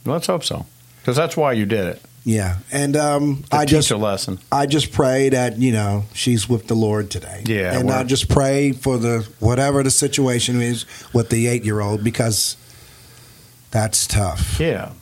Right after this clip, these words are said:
Speaker 2: It's
Speaker 1: And,
Speaker 2: tough.
Speaker 1: and we don't say all that to start our week out, you know, that somberly. The main thing is just for us to be appreciative that we're here.
Speaker 2: Amen.
Speaker 1: I mean, because one day we won't be.
Speaker 2: Yep.
Speaker 1: And,
Speaker 2: Amen.
Speaker 1: and no one knows that day but God.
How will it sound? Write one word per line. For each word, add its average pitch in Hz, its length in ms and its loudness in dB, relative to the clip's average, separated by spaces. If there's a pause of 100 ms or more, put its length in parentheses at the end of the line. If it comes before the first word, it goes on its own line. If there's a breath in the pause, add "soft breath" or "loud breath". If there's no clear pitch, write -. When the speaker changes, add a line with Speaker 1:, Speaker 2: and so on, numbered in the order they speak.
(180)
Speaker 2:
It's - 200 -8
Speaker 1:
And, 170 160 0
Speaker 2:
tough. - 80 -12
Speaker 1:
and 175 100 4
we 302 80 4
don't 330 160 2
say 202 140 0
all 156 140 2
that 135 160 0
to 123 80 0
start 123 280 0
our 107 100 0
week 113 260 -2
out, 101 240 0
you 107 100 -4
know, 90 140 -4
that 90 240 -4 (360)
somberly. 107 600 -4 (560 loud breath)
The 143 80 2
main 156 440 2
thing 117 280 0
is 104 180 -2
just 117 260 -2
for 123 140 -2
us 113 140 -4
to 113 80 -4
be 104 140 -2
appreciative 101 720 -2
that 98 160 -4
we're 104 120 -2
here. - 300 -8 (100)
Speaker 2:
Amen. 113 460 0
Speaker 1:
I 107 120 -2
mean, 147 200 0
because 143 380 0
one 170 220 0
day 196 180 2
we 151 160 2
won't 202 240 0
be. 87 200 -6 (180)
Speaker 2:
Yep. 104 340 -8
Speaker 1:
And, 127 140 2
Speaker 2:
Amen. 110 300 2
Speaker 1:
and 127 200 2
no 160 100 2
one 302 220 2
knows 196 240 2
that 113 240 2
day 170 200 0
but 104 160 -4
God. 101 380 -2